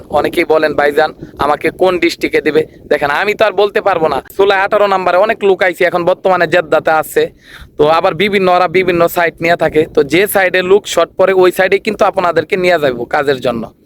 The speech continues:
তো অনেক ভাইরা কিন্তু বলেন, "ভাইজান, আমি মাস শেষে পঞ্চাশ, ষাট অথবা সত্তর হাজার টাকা ইনকাম করতে পারবো কিনা?" পারবেন, কিন্তু সময় লাগবে। এমন আছে দুই বছর, তিন বছর, এমনকি ছয় মাস পর থেকেও আপনি টাকা ইনকাম করতে পারবেন। আবার অনেকেই আছে একই কোম্পানিতে কাজ করে, তারা দুই তিন বছরও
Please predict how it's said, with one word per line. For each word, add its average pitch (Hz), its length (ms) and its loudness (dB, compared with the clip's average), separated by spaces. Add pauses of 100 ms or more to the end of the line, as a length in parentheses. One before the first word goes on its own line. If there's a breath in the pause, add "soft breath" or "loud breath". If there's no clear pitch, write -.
তো 151 60 2
অনেক 208 320 0
ভাইরা 220 240 0
কিন্তু 214 240 -2
বলেন, 185 320 0
"ভাইজান, 175 300 0
আমি 180 160 -2
মাস 156 260 0
শেষে 175 280 -4
পঞ্চাশ, 175 500 0
ষাট 147 200 0
অথবা 156 220 0
সত্তর 165 320 -2
হাজার 143 180 0
টাকা 151 180 -2
ইনকাম 151 300 -2
করতে 143 260 -2
পারবো 131 280 -4
কিনা?" 117 180 -4
পারবেন, 165 480 -2
কিন্তু 180 440 -4
সময় 190 340 -2
লাগবে। 135 340 -2 (400 loud breath)
এমন 202 220 0
আছে 190 200 -2
দুই 185 180 4
বছর, 180 280 0
তিন 190 280 -2
বছর, 170 240 0
এমনকি 226 540 0 (260 loud breath)
ছয় 233 200 0
মাস 208 200 -2
পর 226 180 0
থেকেও 214 280 0
আপনি 208 300 0
টাকা 196 200 -4
ইনকাম 156 260 -4
করতে 135 240 -4
পারবেন। 123 240 -2
আবার 185 200 0
অনেকেই 247 380 2
আছে 220 220 -2
একই 220 280 -2
কোম্পানিতে 208 500 -2
কাজ 202 220 -4
করে, 202 240 0 (380 loud breath)
তারা 180 200 0
দুই 185 220 2
তিন 269 260 2
বছরও 226 420 2